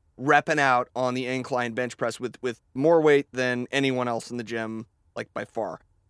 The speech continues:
And Hawk walks up to him, apparently, like, very briskly. And <laughs> everyone's like, "Oh, fuck, is this gonna go, are these two guys gonna fight in here?" <laughs> And he, like, Animal finishes the set,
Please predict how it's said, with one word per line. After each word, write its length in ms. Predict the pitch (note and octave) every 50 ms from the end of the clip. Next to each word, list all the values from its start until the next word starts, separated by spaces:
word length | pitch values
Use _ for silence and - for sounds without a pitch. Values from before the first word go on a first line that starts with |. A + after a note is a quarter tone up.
| _ -
And 580 | B2 C3 C3 B2+ B2+ B2 A#2+ A#2+ A#2+ A#2+ A#2 A2+ - -
Hawk 300 | - - D#3 D#3+ - - -
walks 640 | D3+ C3 A#2+ C3 C#3 D3 D3 D3 - - - - -
up 220 | C#3+ D3+ - _
to 100 | - D3 B2+
him, 160 | C3 B2+ A#2+
apparently, 440 | A2+ - - C#3+ C3+ C3 A2+ A#2+ A#2
like, 160 | A2+ G#2+ A2
very 400 | A#2 B2 C#3 C#3 C#3 C3+ B2 A2
briskly. 880 | G#2 _ - B2 A#2+ B2 B2 A#2 - - - - G#2+ - - - - _ _ _ _ _ _ _ -
And 480 | B2+ B2+ B2 A#2 A#2+ A#2 A#2 A#2 A#2
<laughs> 0 |
everyone's 320 | - C3 C3+ C#3 C3+ B2 -
like, 140 | A2+ - -
"Oh, 260 | - C3+ C3+ A2+ F#2 - - - _ _ -
fuck, 320 | F3 D#3+ C3 B2+ - -
is 120 | - A2+ A#2+
this 160 | C3+ - -
gonna 180 | - F3+ D#3+ B2
go, 260 | - B2 A#2+ B2 A#2 -
are 140 | - A#2+ A#2
these 280 | G#2 B2 D3 E3+ F3+ -
two 180 | - A3 G#3+
guys 340 | F3 D#3 D#3 D#3+ E3 F3 D#3+
gonna 220 | D3+ D#3+ D#3+ D3+ -
fight 480 | - - - A#2 A#2 C3+ D#3+ E3 - -
in 300 | E3 - - G3 - D3+
here?" 420 | - B3 - F#3+ F#4+ G3+ G#3+ A3 - -
<laughs> 60 | D#4+ - - - - - - - _ _ _ _ - - -
And 760 | D#3+ D#3+ D#3+ D#3+ D#3 D#3 D3+ D3+ D3+ D3 D3 C#3+ C#3+ C#3+ C#3+ - _ -
he, 120 | - E3 -
like, 180 | D#3+ D3+ D3 -
Animal 300 | D3 F3 F#3 F#3+ F#3 E3+
finishes 500 | D3 - - G#3 G#3+ G#3+ - - G3 E3+
the 100 | E3+ D#3
set, 400 | C#3+ - - F#3 F3 E3+ E3+ -